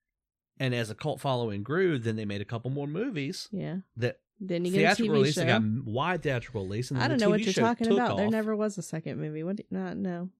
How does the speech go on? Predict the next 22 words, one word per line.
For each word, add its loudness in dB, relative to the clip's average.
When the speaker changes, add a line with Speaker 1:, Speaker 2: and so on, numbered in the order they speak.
Speaker 1:
Third, -2
fourth, -6
whatever. -12
Anyway, -4
Speaker 2:
Yeah. 6
<laughs> 8
Speaker 1:
um, 2
but 0
then 0
the 2
T -2
V -6
show -2
took -4
off, -10
so -2
it, -2
it -2
rose 2
beyond -4
the -10
cult. -8